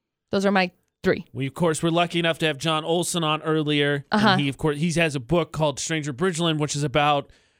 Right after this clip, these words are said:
Speaker 2: paranormal stories from around the area. There's Bigfoot stories. There's alien stories.
Speaker 1: There's
Speaker 2: There's
Speaker 1: black-eyed
Speaker 2: ghost
Speaker 1: kid
Speaker 2: stories.
Speaker 1: stories.
Speaker 2: Oh, don't even get me started.
Speaker 1: Those are scary.
Speaker 2: I'm terrified of, ugh.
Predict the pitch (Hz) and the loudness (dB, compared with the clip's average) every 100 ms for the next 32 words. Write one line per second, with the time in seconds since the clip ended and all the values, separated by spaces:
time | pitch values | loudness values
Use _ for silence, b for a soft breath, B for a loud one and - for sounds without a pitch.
0 | _ _ - 226 226 214 196 208 202 196 | _ _ -4 2 4 4 4 4 2 0
1 | - - 190 202 196 190 180 175 175 175 | -2 0 2 2 0 -2 0 2 0 2
2 | 165 175 185 156 127 - 180 170 175 170 | 2 2 0 -4 -6 0 0 0 -2 -2
3 | - 170 160 151 135 120 156 160 156 143 | -2 -2 0 -2 -4 -2 0 0 -2 -4
4 | - 147 147 202 185 180 202 202 202 185 | -2 0 2 2 0 4 4 6 4 4
5 | - - 226 139 135 240 214 208 208 202 | 2 4 6 6 4 4 4 4 2 2
6 | 202 - - _ _ _ _ _ 147 127 | 0 -4 -8 _ _ _ _ _ -2 -2
7 | - 139 120 113 - - 120 117 110 202 | -2 -2 -2 -6 -6 -4 -2 -4 -4 -4
8 | 208 190 160 170 170 90 170 - 170 139 | -2 -4 -4 0 0 -2 -4 0 0 -2
9 | - _ _ _ _ - 214 220 208 202 | -14 _ _ _ _ 0 2 2 2 2
10 | 175 143 - 185 156 | 2 -4 -8 -4 -4